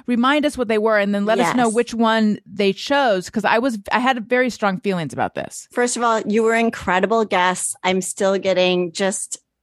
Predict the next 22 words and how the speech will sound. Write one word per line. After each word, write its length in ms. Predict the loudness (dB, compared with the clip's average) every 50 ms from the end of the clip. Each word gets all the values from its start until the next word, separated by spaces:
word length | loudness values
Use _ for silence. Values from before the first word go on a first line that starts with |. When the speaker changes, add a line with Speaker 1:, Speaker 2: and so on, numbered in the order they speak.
| _ _ _ _ _ _ -4
Speaker 2:
incredible 680 | -2 -2 -2 -2 -4 -2 2 2 2 2 2 0 0 0
feedback 720 | 0 -4 -6 -2 -2 -2 0 0 2 2 2 0 0 -4 -8 -18 _
from 220 | -4 -4 -2 -2
both 260 | 0 0 -2 -2 -2
of 80 | -4 -4
your 200 | -2 0 0 0
appearances. 1040 | -2 -4 -6 -4 -2 -2 -2 -4 -4 0 2 4 4 4 4 2 -2 -6 -12 -18 _ -12
Speaker 1:
Thank 240 | -10 -10 -10 -10 -12
you. 180 | -12 -12 -12 -14 -18 _ _ _ _ _ _ _ _ _ _ _ _ 0
Speaker 2:
Um, 480 | 2 4 4 4 4 4 2 0 -2 -4 -8 _ _ _ _ _ _ _ _ _ _ _ _ -12
so 180 | -4 0 0
your, 380 | 0 2 2 2 2 2 0 -2 -6 -12
your 280 | -6 0 0 2 2 2
episode 420 | 2 0 0 -2 -4 -6 -6 -6
was 140 | -6 -6 -8
called 500 | -6 -2 0 2 2 2 0 -2 -4 -12 _ _ _ _ _ _ _ _ -12 -12 -12 -12 _ _ 0
Death 340 | 2 4 4 2 0 -4
Row 540 | -2 2 4 4 6 4 4 2 2 -2 -4 -2
Ocean 480 | 0 0 0 0 -2 -4 -4 -4 -4 -4
Flow. 640 | -6 -6 -4 -2 0 0 0 -2 -4 -8 -10 -12 _ _
Speaker 1:
<laughs> 340 | -8 -8 -8 -6 -6 -8 -8 -8 _ _ _ _ _ _ _ _ _ _ _ _ _ _ _ _ _ _ _ _ _ _ _ _ -2
Speaker 2:
And 400 | 0 2 4 4 4 2 0 -2